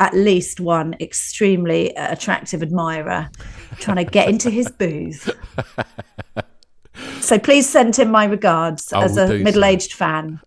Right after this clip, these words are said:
Speaker 2: I will
Speaker 1: who he
Speaker 2: do
Speaker 1: will not
Speaker 2: so.
Speaker 1: have noticed because I've not been twenty-five and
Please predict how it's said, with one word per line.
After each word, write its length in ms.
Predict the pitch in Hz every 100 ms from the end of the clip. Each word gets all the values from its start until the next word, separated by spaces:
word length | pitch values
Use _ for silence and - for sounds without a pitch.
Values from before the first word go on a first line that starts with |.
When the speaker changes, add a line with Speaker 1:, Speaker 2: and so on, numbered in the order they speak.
| -
Speaker 2:
I 80 | 90
will 80 |
Speaker 1:
who 100 | 196
he 120 | 196 208
Speaker 2:
do 60 |
Speaker 1:
will 60 | 208
not 180 | 233 226
Speaker 2:
so. 60 |
Speaker 1:
have 80 | 208
noticed 640 | 196 175 - 165 147 -
because 340 | - 180 185 180
I've 280 | 175 170 185
not 240 | 180 -
been 260 | 175 170 156
twenty-five 720 | - 170 170 185 170 165 151
and 180 | 156